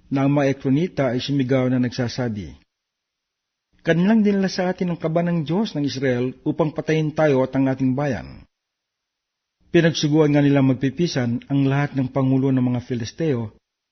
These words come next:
at kanilang sinabi, "Ipadala ninyo ang kaban ng Diyos ng Israel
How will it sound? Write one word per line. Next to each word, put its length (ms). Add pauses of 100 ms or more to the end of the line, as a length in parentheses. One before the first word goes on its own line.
(960)
at 160
kanilang 380
sinabi, 480 (1400)
"Ipadala 400
ninyo 340
ang 140
kaban 240
ng 160
Diyos 320
ng 160
Israel 480